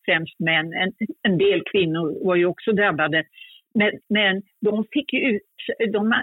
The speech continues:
utsattes ju för spott och spe. Man menade att de skulle isoleras på någon ö, till exempel Gotska Sandön, eller långt in i norrländska skogen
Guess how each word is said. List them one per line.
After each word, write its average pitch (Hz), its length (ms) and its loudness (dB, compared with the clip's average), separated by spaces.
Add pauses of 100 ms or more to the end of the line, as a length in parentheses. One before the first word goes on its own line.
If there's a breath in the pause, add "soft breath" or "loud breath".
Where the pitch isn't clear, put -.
utsattes 208 680 -2
ju 202 140 2
för 208 160 2 (120)
spott - 440 -6
och 226 100 2
spe. 170 380 -2 (400 loud breath)
Man 202 240 2
menade 220 600 2
att 208 200 -2 (280)
de 208 180 0
skulle 190 240 0
isoleras 202 840 0 (160)
på 202 120 -2
någon 202 220 0 (100)
ö, 196 320 2 (300 soft breath)
till 202 120 0
exempel 185 520 -4
Gotska - 420 -6 (120)
Sandön, 175 720 0 (260 loud breath)
eller 214 460 2
långt 196 440 -2
in 185 260 -2
i 190 100 -4
norrländska 170 720 -2
skogen 196 680 -2